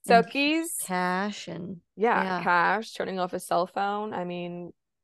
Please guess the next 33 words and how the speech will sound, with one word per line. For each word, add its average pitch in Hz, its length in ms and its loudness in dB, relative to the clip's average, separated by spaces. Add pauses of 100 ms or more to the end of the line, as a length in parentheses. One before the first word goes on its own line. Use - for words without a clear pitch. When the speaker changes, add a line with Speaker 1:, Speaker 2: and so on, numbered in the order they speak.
(240)
Speaker 1:
using 185 360 -2
multiple 185 440 2
forms 180 460 -2
of 185 80 -2
transportation 180 760 -6
to 190 60 -6
get 185 180 -2
where 185 120 -4
he 185 100 -4
needed 185 260 -4
to 185 80 -4
be. 175 300 -2
Speaker 2:
And 202 120 0
Speaker 1:
I 180 60 -2
mean 175 120 -6
Speaker 2:
planting 202 440 2
them 202 180 2
years 190 480 -2
prior. 185 580 -2 (140)
Oh 196 120 -6
my 185 120 -4
Speaker 1:
Yeah. - 280 2
Speaker 2:
gosh. - 300 -12 (1160)
Speaker 1:
So 220 760 8
Speaker 2:
<sighs> - 680 -12
Speaker 1:
Keyes 311 300 0
was 320 160 -2
done 233 240 0
talking, 175 520 2
but 185 140 0
while 214 240 8
he 262 120 2
talked, 190 440 4